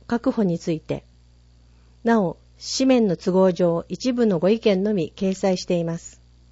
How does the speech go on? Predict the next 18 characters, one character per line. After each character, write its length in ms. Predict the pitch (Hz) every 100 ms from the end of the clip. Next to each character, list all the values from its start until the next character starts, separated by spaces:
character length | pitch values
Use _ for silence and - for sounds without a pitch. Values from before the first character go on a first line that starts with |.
| _ _ _ _ _ _ _ _
市 340 | - - 247 - _ _ _
ホ 160 | 247
ー 40 | 262
ム 140 | 262
ペ 180 | 254 269
ー 40 |
ジ 160 | 208 175
の 240 | 165 156 -
キ 140 | - 240
ュ 100 | 247
ー 60 |
ア 20 |
ー 40 | 240
ル 80 | 240
コ 180 | 226
ー 40 | 202
ド 120 | 160
が 180 | 156